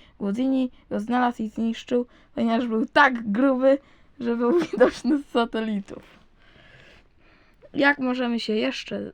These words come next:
dowiedzieć, Trippy Tropi jest królem wody. Stąd jego zdolność do bycia niedźwiedziem w morzu.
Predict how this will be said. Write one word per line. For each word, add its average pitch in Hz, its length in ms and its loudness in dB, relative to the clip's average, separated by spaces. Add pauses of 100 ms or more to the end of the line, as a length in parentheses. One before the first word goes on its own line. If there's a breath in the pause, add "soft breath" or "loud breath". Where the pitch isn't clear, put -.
dowiedzieć, 247 760 -4 (600 soft breath)
Trippy 269 320 -2
Tropi 254 340 -2
jest 247 320 -2 (240 soft breath)
królem 240 380 -2
wody. 196 380 -2 (1120 soft breath)
Stąd 254 340 -2
jego 226 280 -2
zdolność 226 480 -4
do 202 120 -2
bycia 214 300 -6
niedźwiedziem 214 640 -2
w 208 140 -8
morzu. 202 340 -6